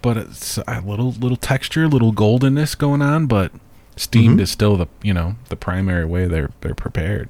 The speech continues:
Speaker 2: Yeah.
Speaker 1: So the first thing that I thought of after a little bit of thinking, 'cause usually when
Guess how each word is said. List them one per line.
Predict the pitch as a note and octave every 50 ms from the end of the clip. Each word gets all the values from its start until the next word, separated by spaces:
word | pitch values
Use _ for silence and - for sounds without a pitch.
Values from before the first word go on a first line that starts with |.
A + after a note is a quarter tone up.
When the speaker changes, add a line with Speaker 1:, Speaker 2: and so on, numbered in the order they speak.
| - -
Speaker 2:
Yeah. | G#2 G#2 C3+ F#3+ G3+ - - - _ - -
Speaker 1:
So | - - - A#2
the | G2+ G#2
first | - - - F#3+ G3 F3+ - -
thing | - C3+ A#2 G#2
that | F#2+ F2+ - -
I | - A#2 D#3+ A3 B3+ B3+
thought | G#3 - - G#2 F#2 D2+ D2 D#2+
of | D#2 D2 D2+ - - - - - - - -
after | F#2+ G2+ - - G#2 G2+
a | G2
little | A2+ C3+ E3 F3 F3
bit | D3+ C#3 C3
of | A#2 A2+
thinking, | - - A2+ G2+ - G2+ F#2+ G2+ G#2 G#2+ - _ _ -
'cause | - - B2 A2 G#2+ A2+
usually | C3 C3+ E3+ F#3+ F3 D#3+ D#3+ D#3+ D3+ D3
when | C3+ C3 B2+ B2+ B2+ B2 A#2+ A#2+ B2 A#2